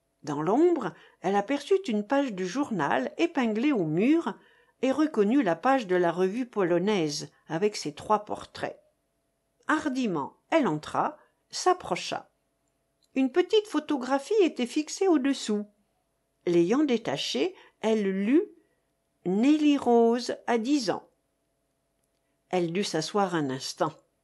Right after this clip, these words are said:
toute frémissante, et elle avait l'impression qu'elle ne vivait pas dans la réalité, mais que tout se passait comme dans un conte de fées. N'est-il pas juste, d'ailleurs, qu'il en soit ainsi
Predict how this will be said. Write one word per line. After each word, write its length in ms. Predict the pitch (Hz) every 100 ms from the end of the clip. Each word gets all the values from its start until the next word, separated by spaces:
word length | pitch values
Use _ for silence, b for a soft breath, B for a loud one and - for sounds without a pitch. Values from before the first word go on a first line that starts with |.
| _ _ -
toute 260 | 196 226
frémissante, 840 | - - 214 240 - 156 147 - - - b b b b b b _ -
et 100 | 277
elle 160 | 294 320
avait 240 | 403 403
l'impression 500 | 285 240 - 277 415 392
qu'elle 220 | 294 262
ne 100 | 277
vivait 340 | 277 403 330
pas 280 | 277 - 392
dans 160 | 330 254
la 100 | 247
réalité, 920 | 240 254 262 220 202 - 196 208 b b b b b
mais 280 | 233 254 247
que 120 | 277
tout 260 | - 370 415
se 140 | -
passait 560 | 339 320 302 - 349 381
comme 180 | 339 294
dans 220 | 294 277
un 100 | 262
conte 320 | 247 247 240
de 160 | 185 165
fées. 400 | - 143 139 - _ _ _ _ _ _ _ 147
N'est-il 420 | 156 156 180 160
pas 180 | 156 151
juste, 420 | 156 269 - -
d'ailleurs, 640 | 151 160 180 294 370 233 B B -
qu'il 240 | 190 180
en 60 | 175
soit 340 | - 170 175
ainsi 280 | 233 -